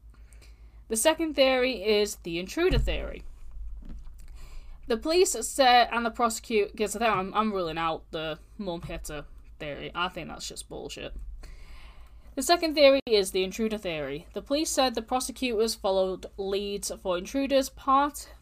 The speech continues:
partially due to the unidentified boot mark left in the basement from where JonBenét's body was found. Early persons of interest included neighbour Bill McRe-,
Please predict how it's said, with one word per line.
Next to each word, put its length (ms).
partially 480
due 340
to 160
the 80
unidentified 800
boot 260
mark 380
left 240
in 60
the 80
basement 560
from 200
where 160
JonBenét's 560
body 320
was 140
found. 380
Early 320
persons 480
of 100
interest 440
included 460
neighbour 580
Bill 340
McRe-, 1040